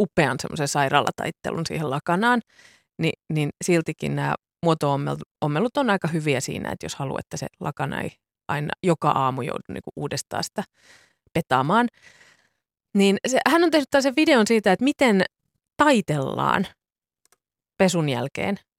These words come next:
tällainen muotoon ommeltu lakana. Ja tää on siis niin huono tää video, että miten voi olla, että jo-,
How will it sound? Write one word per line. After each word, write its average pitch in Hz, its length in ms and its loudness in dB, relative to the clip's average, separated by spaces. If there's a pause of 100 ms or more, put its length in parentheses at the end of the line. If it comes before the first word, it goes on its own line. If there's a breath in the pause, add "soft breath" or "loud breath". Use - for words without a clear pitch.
(140)
tällainen 135 420 -2 (500)
muotoon 143 320 -2
ommeltu 123 360 -6
lakana. 151 320 -6 (140)
Ja 262 100 0
tää 311 120 2
on 311 80 -2
siis 277 160 -6
niin 311 240 2 (140)
huono 196 360 2 (100)
tää - 180 -4
video, 147 340 0 (760)
että 180 340 -2
miten 254 320 0
voi 214 180 2
olla, 233 260 4
että - 160 0
jo-, 196 100 2